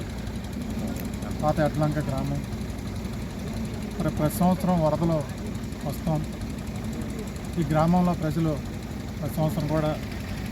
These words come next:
వరదలతో ఇబ్బంది పడుతూనే వస్తున్నారు. మండలి బుద్ధప్రసాద్ గారు ఇంతకుముందు చాలా బలమైన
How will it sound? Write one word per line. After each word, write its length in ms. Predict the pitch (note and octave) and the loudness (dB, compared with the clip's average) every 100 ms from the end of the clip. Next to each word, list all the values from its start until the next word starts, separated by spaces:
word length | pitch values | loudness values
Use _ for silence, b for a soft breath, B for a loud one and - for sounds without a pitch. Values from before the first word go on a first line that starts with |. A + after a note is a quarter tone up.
| - - - - - | -4 -4 -6 -4 2
వరదలతో 400 | D3+ D#3 D#3 E3 | 4 4 2 2
ఇబ్బంది 280 | D3+ D#3+ D3 | 4 2 4
పడుతూనే 480 | D3+ C#3+ D#3+ D#3 | 2 2 2 2
వస్తున్నారు. 460 | C#3 - D#3 D3 C#3+ D3 - - - - - G3 - - - - - - - - - - - - - - D#3 | 2 0 2 2 2 -2 -4 -6 -6 -6 -4 -4 -4 -6 -6 -4 -4 -4 -4 -4 -4 -4 -4 -4 -4 0 2
మండలి 340 | D#3 F#3 F#3 | 4 6 4
బుద్ధప్రసాద్ 600 | D#3 D3+ D#3+ F#3 F3 E3 | 2 -2 2 2 2 2
గారు 160 | E3+ E3 | 2 2
ఇంతకుముందు 520 | D3+ D#3 E3 F3 D#3+ - - - - - - - - - - - - - - - - - - - - - - - | 2 4 4 4 2 0 -4 -4 -4 -4 -4 -4 -4 -4 -6 -6 -6 -4 -4 -4 -4 -4 -4 -4 -4 -4 -4 0
చాలా 120 | D#3 | 2
బలమైన 600 | C#3+ C#3+ D#3+ E3+ E3+ D#3+ | 4 4 4 4 4 2